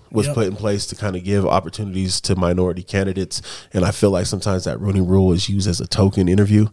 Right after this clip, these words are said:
Speaker 2: Mm-hmm.
Speaker 1: and I don't really f-, fully buy into it.
Speaker 2: Yep.
Speaker 1: Um, you know, you see folks like Eric Bieniemy, um, Steve Wilkes,
Speaker 2: Mm-hmm.
Speaker 1: these guys that are definitely overly qualified to do the job.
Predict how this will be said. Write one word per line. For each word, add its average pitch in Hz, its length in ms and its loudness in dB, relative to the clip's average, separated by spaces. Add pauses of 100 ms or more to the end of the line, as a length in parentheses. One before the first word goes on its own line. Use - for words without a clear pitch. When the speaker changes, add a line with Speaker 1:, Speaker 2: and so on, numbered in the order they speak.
(120)
Speaker 2:
Mm-hmm. 147 420 0
Speaker 1:
and 90 120 2
I 87 60 0
don't 92 160 0
really 98 220 0
f-, 55 320 -10
fully 101 340 4
buy 92 240 4
into 107 400 -2
it. 113 140 0
Speaker 2:
Yep. 131 440 -6
Speaker 1:
Um, 90 480 0 (400)
you 110 140 6
know, 85 400 0 (360)
you 117 180 4
see 117 200 -2
folks 107 380 0
like 90 240 0
Eric 98 300 -2
Bieniemy, 98 580 4 (400)
um, 87 440 -2
Steve 92 360 -2
Wilkes, 101 580 0
Speaker 2:
Mm-hmm. 135 380 -2
Speaker 1:
these 104 180 -2
guys 107 300 0
that 101 120 -2
are 95 280 0 (920)
definitely 120 500 2
overly 110 380 2
qualified 98 680 2
to 107 100 -2
do 95 180 4
the 90 80 4
job. 90 480 4